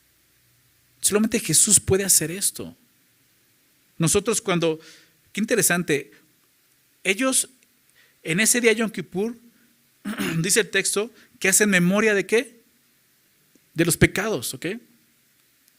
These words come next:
Qué interesante. Cuando nosotros celebramos, la única, la única celebración que Dios nos ha dado como iglesia, ¿cuál es? La cena del Señor, ¿recuerdas? Cuando nosotros celebramos tiempo de comunión, la cena del Señor,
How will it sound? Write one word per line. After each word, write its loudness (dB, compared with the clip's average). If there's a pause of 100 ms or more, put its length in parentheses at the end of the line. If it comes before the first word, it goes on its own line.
(400)
Qué -2
interesante. -2 (1200)
Cuando -4
nosotros -2
celebramos, -2
la -2
única, -4
la 0
única -2 (380)
celebración 4
que -6
Dios 4
nos 2
ha -2
dado -2
como -6
iglesia, -6 (100)
¿cuál -6
es? -10 (1700)
La -6
cena 2
del -6
Señor, -10
¿recuerdas? -12 (760)
Cuando -4
nosotros 0
celebramos 0
tiempo -2
de 0
comunión, -6
la -4
cena -4
del -2
Señor, -2